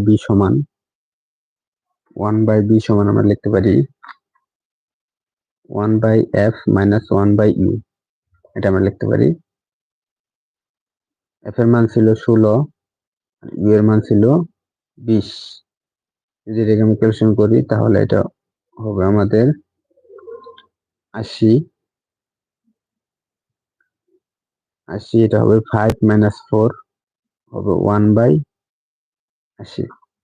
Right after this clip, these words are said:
তার মানে ওয়ান by বি মান ছিল আশি, তাহলে বি সমান ছিল আশি সেন্টিমিটার। তাহলে উত্তর হচ্ছে আমাদের আশি সেন্টিমিটার। যেহেতু এটা অবতল দর্পণ, এই জন্য ফোকাস দূরত্ব হচ্ছে প্লাস, এই জন্য এখানে আমরা প্লাস ষোলো ব্যবহার করেছি।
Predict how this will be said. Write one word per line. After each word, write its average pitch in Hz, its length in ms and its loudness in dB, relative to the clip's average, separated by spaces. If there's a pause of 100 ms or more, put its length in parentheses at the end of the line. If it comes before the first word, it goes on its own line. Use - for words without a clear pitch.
(260)
তার 107 140 -10
মানে 110 160 0
ওয়ান 107 320 2
by 110 100 4
বি 117 200 2
মান 117 180 4
ছিল 113 180 0
আশি, 110 280 0
তাহলে 104 180 0
বি 110 200 2
সমান 107 240 0
ছিল 117 160 0 (720)
আশি 110 280 -4
সেন্টিমিটার। 95 600 0 (680)
তাহলে 113 240 -6
উত্তর 117 240 0
হচ্ছে 113 220 0
আমাদের 113 300 2 (480)
আশি 110 220 -6
সেন্টিমিটার। 101 560 0 (1300)
যেহেতু 110 260 0
এটা 117 180 0
অবতল 117 320 2
দর্পণ, 117 300 0
এই 113 100 2
জন্য 107 160 0
ফোকাস 104 300 0
দূরত্ব 107 300 0
হচ্ছে 104 180 -2
প্লাস, 107 380 0
এই 98 80 0
জন্য 104 160 2
এখানে 98 240 0
আমরা 101 160 0
প্লাস 95 380 -4
ষোলো 104 300 -2
ব্যবহার 107 300 0
করেছি। 107 340 0